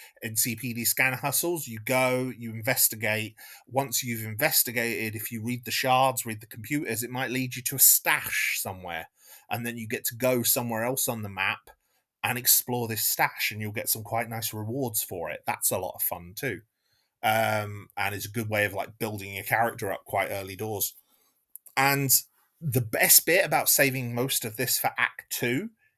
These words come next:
if you do, is that Johnny will comment on them.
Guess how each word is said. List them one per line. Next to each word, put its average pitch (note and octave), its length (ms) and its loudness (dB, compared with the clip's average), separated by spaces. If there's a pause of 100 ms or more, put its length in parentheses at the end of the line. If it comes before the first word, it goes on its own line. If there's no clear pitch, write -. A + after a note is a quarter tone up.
(120)
if - 160 -4
you A2+ 80 -2
do, B2 360 0 (640)
is A#2+ 260 0
that B2 220 0 (840)
Johnny C3+ 360 4
will G#2+ 160 -2
comment A2 340 -4
on E2 140 -8
them. C#2+ 100 -14